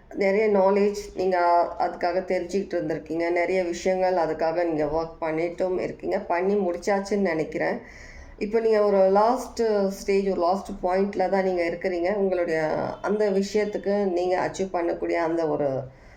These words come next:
ஸ்டேஜ்ல தான் நீங்க இருக்கிற மாதிரி இங்க தெரியுது. ஃபர்ஸ்ட் கொஸ்டினுக்கான ஆன்சர். ஆ, நீங்க என்ன நினைச்சா,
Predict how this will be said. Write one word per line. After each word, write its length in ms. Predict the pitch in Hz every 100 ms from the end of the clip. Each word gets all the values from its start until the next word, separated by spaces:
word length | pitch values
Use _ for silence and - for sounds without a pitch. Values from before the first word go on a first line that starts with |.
| - - -
ஸ்டேஜ்ல 440 | - 208 202 196
தான் 120 | 190
நீங்க 180 | 185 165
இருக்கிற 280 | 170 170 180
மாதிரி 380 | 165 160 160 151
இங்க 140 | 143
தெரியுது. 500 | 135 147 143 156 208
ஃபர்ஸ்ட் 320 | - 196 196
கொஸ்டினுக்கான 720 | - 175 190 185 175 165 156 147
ஆன்சர். 420 | 151 151 170 220 - - - - - - -
ஆ, 200 | - 190
நீங்க 180 | 196 202
என்ன 220 | 214 269
நினைச்சா, 440 | 285 240 233 233